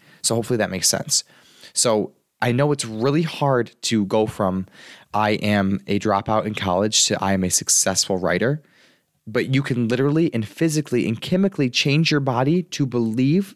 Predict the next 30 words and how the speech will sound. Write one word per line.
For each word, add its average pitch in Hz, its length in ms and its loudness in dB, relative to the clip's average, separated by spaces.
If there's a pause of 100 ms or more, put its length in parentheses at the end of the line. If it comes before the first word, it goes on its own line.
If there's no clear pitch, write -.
that 127 360 0
before 123 360 0
you've 120 160 0
had 110 280 0
any 127 220 0
evidence 107 440 0
to - 80 -4
prove 107 240 0
it. 92 120 0
And 101 200 0
that 120 200 2
is 127 120 -4
what 117 160 -2
Joe 107 160 0
Dispenza 95 420 -4
talks 92 320 -2
about. - 300 -6 (600)
So - 260 2
in 143 80 2
addition 151 380 2
to 156 100 2
doing 135 240 2
the 104 60 -4
thought 101 260 0
work 98 160 0
every 92 160 2
day 87 120 2
where 92 160 2
you're, 101 160 2
like, 95 240 0